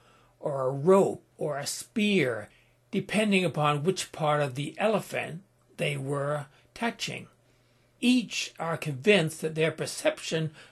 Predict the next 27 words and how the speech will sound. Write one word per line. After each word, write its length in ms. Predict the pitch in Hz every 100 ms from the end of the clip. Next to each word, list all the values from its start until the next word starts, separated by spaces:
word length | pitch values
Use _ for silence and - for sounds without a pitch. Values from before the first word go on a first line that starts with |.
| _ _
of 240 | 165 151
the 240 | 147 147 -
elephant 560 | 175 190 185 - 151 -
is 180 | 127
right 520 | 123 127 151 120 - - - _ _ -
based 460 | 160 185 - - -
on 380 | 156 143 147 160
the 80 |
physical 680 | 143 - 156 143 147 - 156 -
evidence 600 | 147 139 135 143 139 -
that 320 | - 147 -
they 240 | 170 147 143
have. 600 | 147 156 120 87 - - _ _ _ _ _ _ _ _ _ _ _ _ _ -
We 160 | 170
can 180 | 190 202
sense 540 | 185 - 196 196 - 156
with 160 | 139
our 220 | 147 147
five 520 | 131 - 190 202 214 185
senses 920 | - 175 175 - - - - - - _ _ _ _ _ _ _ _ _ _
only 640 | 175 185 170 170 156 165 -
a 140 | 151
small 720 | - - 190 170 202 226 226
fraction 880 | - - 190 202 196 - - 127 127 - _ _ -
of 160 | 147
five 560 | - - 165 180 185 175
percent 580 | - - 147 139 139